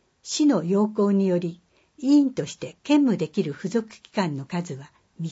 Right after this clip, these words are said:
つ以内です。相談。十月十九日月曜から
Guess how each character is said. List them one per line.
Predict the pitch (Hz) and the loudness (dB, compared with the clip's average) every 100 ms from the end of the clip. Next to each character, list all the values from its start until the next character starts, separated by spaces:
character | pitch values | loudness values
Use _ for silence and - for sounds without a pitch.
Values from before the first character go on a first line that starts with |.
| - | -8
つ | - | -4
以 | 262 | -2
内 | 226 139 - | -2 -4 -12
で | - | -20
す。 | - - _ _ _ _ _ _ _ _ _ _ _ _ _ _ _ _ _ _ _ _ _ _ | -20 -20 _ _ _ _ _ _ _ _ _ _ _ _ _ _ _ _ _ _ _ _ _ _
相 | - - 233 226 220 | -14 -4 0 2 2
談。 | 202 196 196 214 _ _ _ _ _ _ _ _ _ _ _ _ _ | 2 2 -2 -6 _ _ _ _ _ _ _ _ _ _ _ _ _
十 | 180 226 269 | -4 2 2
月 | 269 262 226 | 2 -2 -2
十 | 240 254 | 0 0
九 | 214 214 | 0 0
日 | 180 175 - 131 - | 0 -4 -14 -14 -6
月 | 175 175 247 | -6 -2 0
曜 | 226 | 0
か | - 139 | -2 -10
ら | - | -10